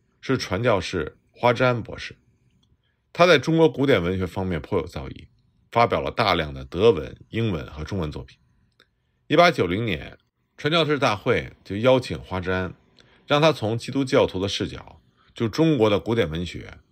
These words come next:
撰写评论文章。花之安呢，就写了一本关于文明的大部头的著作，中文的书名叫做《自西至东》。在这本书里呢，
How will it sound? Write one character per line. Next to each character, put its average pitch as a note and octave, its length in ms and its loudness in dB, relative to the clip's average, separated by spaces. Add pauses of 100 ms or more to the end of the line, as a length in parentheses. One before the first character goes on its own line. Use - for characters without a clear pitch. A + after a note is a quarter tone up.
撰 A#2+ 200 2
写 C#2+ 360 -8
评 F#2 160 -6
论 F#2+ 100 -4
文 C2+ 140 -10
章。 C#2 240 -14 (800)
花 C#3+ 120 6
之 D3+ 100 6
安 D3+ 160 6
呢， E2+ 280 -4 (120)
就 A#2+ 140 -2
写 F2+ 200 -2
了 D#2 80 -4
一 G#2+ 80 -2
本 C#2 220 -6
关 G2+ 240 -2
于 F2 380 -2
文 F2 200 -2
明 G2 320 -2
的 D2 240 -8 (100)
大 A2 180 4
部 D#2 120 -6
头 - 160 -12
的 C#2 80 -12
著 - 160 -14
作， - 280 -18 (880)
中 F#3+ 120 4
文 F#3+ 80 4
的 E3 80 6
书 D3+ 160 2
名 C3+ 160 0
叫 A2+ 200 4
做 D2+ 360 -6 (240)
《自 C#3 200 0
西 C3+ 500 -2
至 G2 160 -2
东》。 F#2+ 200 -4 (920)
在 F#3 100 4
这 G3 140 6
本 D#3+ 140 4
书 D#3 160 2
里 A#2 140 2
呢， C#2 260 -10